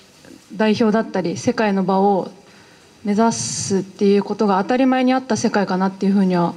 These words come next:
思ってます。なので、うーん、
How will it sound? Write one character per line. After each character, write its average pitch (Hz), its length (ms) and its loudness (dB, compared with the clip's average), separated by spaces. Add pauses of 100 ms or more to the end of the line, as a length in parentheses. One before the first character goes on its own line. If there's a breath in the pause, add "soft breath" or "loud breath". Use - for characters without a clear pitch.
(120)
思 185 140 -2
っ 185 40 -4
て - 380 -6 (440)
ま 175 160 0
す。 - 280 -10 (960 loud breath)
な 233 100 2
の 208 140 4
で、 190 400 2 (120)
う - 40 -12
ー 196 40 -4
ん、 190 800 0